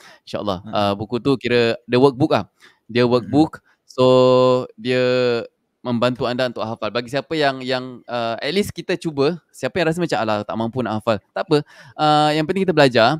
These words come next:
Speaker 1: Kita belajar, jadi, jadi tiga puluh ha-, tiga puluh surah Al-Muluk tu kita dapat kuasai, kita dapat fahami, uh, sepuluh minit sehari. Mulai, bermula Januari.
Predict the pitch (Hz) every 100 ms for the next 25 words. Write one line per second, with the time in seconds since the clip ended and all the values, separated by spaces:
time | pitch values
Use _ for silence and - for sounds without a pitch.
0 | - _ _ _ 131 135 135 139 175 147
1 | 160 151 139 143 180 - 139 156 - 165
2 | 156 160 120 151 156 156 156 156 143 -
3 | 156 151 147 151 170 160 175 - 156 151
4 | - - 143 139 143 151 170 - 135 -
5 | 90 120 135 135 143 170 233 _ _ _
6 | _ 123 135 - - 147 180 190 170 156
7 | 151 151 117 87 _ _ 120 135 139 143
8 | 131 131 139 151 170 131 131 127 110 90